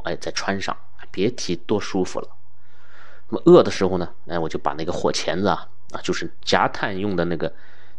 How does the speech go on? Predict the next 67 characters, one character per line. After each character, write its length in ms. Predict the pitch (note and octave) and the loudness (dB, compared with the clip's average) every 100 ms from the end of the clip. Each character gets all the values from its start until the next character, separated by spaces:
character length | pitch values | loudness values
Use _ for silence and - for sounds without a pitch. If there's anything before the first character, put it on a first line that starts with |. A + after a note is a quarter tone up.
| - | -2
铁 160 | G2+ | 0
钳 340 | - G2+ A#2+ - | 0 2 2 0
啊， 120 | F#2 | -4
我 80 | D#2+ | -4
不 100 | D#2 | -4
知 60 | F#2 | 0
道 80 | F2+ | 0
大 140 | F2+ | 0
家 220 | F2+ F#2 - - - - - | 0 0 -2 -4 -4 -4 -4
啊 180 | - D#2+ | -6 -4
各 160 | - A2+ | 2 4
地 100 | D#3+ | 4
的 80 | - | -2
方 200 | - G2 | 0 0
言 160 | F2 | 0
怎 120 | F#2 D#2 | -2 -4
么 80 | |
来 120 | D2+ E2 | -2 -2
说， 280 | - G2+ - | 0 -2 -2
我 60 | |
们 140 | D2+ F2 | -4 0
那 60 | |
儿 80 | F#2+ | 0
叫 140 | E2+ D2+ | 0 -2
火 340 | - - - | -2 -2 -2
钳 260 | - - F#2+ | 0 0 0
子， 140 | A#2+ - - - - - - - | 0 -2 -4 -4 -4 -4 -4 0
就 120 | F#2 | -2
架 340 | - - C#3 | 0 2 4
在 100 | F#2+ | 2
这 120 | F2 F2+ | 0 0
个 60 | |
炭 200 | F#2 B2 | 0 -2
火 160 | F#2 - | -2 -2
上， 220 | - D2+ - - - | -2 -4 -4 -4 -4
然 120 | E2+ | -4
后 120 | E2+ | -2
在 120 | F2 | 0
上 220 | D#2+ B2+ | 2 2
面 140 | F#2 D#2 | 2 0
呢 80 | D#2 | -2
再 120 | E2+ | -2
放 220 | - F2 | 0 0
一 100 | E2+ | 0
个 180 | E2+ E2+ - - - | -2 -2 -2 -4 -2
冷 280 | - G#2+ F2 | 4 4 4
馒 200 | D#2 E2+ | 2 2
头 160 | - G#2 - - | 0 -2 -2 -2
啊， 140 | F3+ | -2
不 120 | F#3+ G3+ | 2 2
一 80 | |
会 160 | G#3 G3+ | 4 4
儿 40 | |
呢 100 | B2+ | 4
就 160 | F2+ F#2+ | 2 2
能 160 | E2 F2+ | 0 0
烤 300 | - - - | 0 -2 -2
得 140 | - - - - - - | -4 -4 -4 -4 -4 4
外 200 | B2 E2+ | 4 4
焦 220 | - F2+ | 2 2
里 160 | F2+ D#2 | 2 0
嫩 200 | E2 E2 - | 0 -2 -4
啊， 100 | E2 | -4
香 300 | - F2+ F2 | -2 0 0
气 140 | - | -2
扑 180 | - - | -2 -2
鼻。 180 | - - | -2 -4